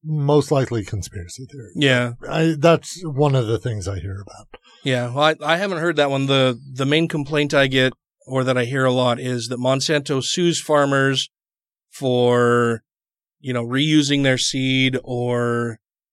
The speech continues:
Speaker 2: the
Speaker 1: Oh, I've heard
Speaker 2: Monsanto,
Speaker 1: about
Speaker 2: you know,
Speaker 1: that too, yeah.
Speaker 2: Monsanto's trademarked products will have some pollen blow into the farmer's field. You know, this,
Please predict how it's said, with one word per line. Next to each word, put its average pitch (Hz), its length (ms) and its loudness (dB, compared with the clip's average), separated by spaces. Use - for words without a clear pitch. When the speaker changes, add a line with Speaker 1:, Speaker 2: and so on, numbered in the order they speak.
Speaker 2:
the 135 120 -4
Speaker 1:
Oh, 131 140 6
I've 113 220 4
heard 151 220 4
Speaker 2:
Monsanto, - 60 -2
Speaker 1:
about - 120 0
Speaker 2:
you 160 100 4
know, 135 140 4
Speaker 1:
that 131 80 -4
too, - 40 -2
yeah. 143 60 2
Speaker 2:
Monsanto's 147 1040 2
trademarked 143 540 0
products 135 520 0
will 123 540 0
have 147 280 -2
some 139 220 -2
pollen 151 480 4
blow 156 320 4
into 151 240 0
the 135 100 -4
farmer's 131 560 2
field. 120 500 -2
You 120 80 -8
know, 120 140 -2
this, 120 300 -4